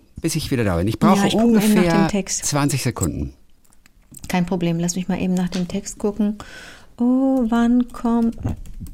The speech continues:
Speaker 2: oh, muss ich aufstoßen? Entschuldige bitte, wann kommst du? Text.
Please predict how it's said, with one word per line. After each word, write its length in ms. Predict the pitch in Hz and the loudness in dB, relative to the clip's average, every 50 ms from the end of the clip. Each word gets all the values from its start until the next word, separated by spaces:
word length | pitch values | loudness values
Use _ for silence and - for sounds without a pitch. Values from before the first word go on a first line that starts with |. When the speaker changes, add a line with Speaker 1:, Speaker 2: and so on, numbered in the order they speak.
| - - - | -12 -6 -4
Speaker 2:
oh, 80 | 165 | -2
muss 200 | 170 160 170 170 | -2 -2 -2 -4
ich 120 | - - - | -4 -4 -4
aufstoßen? 520 | 147 156 - - - 226 226 226 226 220 | -6 -6 -6 -4 -2 0 0 2 0 0
Entschuldige 520 | - - 170 175 - - 180 190 185 202 214 | 0 -2 -4 -6 -6 -6 -6 -6 -6 -6 -4
bitte, 260 | 220 214 208 220 202 | -4 -4 -4 -4 -4
wann 180 | 180 180 180 | -4 -4 -4
kommst 420 | - - 202 196 202 202 - - - | -4 -2 -2 -2 -2 -2 -6 -6 -4
du? 220 | 202 190 185 185 - - - - - - - - - - - - - - - | -4 -2 -4 -4 -6 -10 -18 -20 -20 -20 -20 -18 -18 -18 -18 -18 -18 -16 -12
Text. 480 | - - 190 180 180 - - - - | -6 -4 -4 -4 -4 -6 -6 -6 -6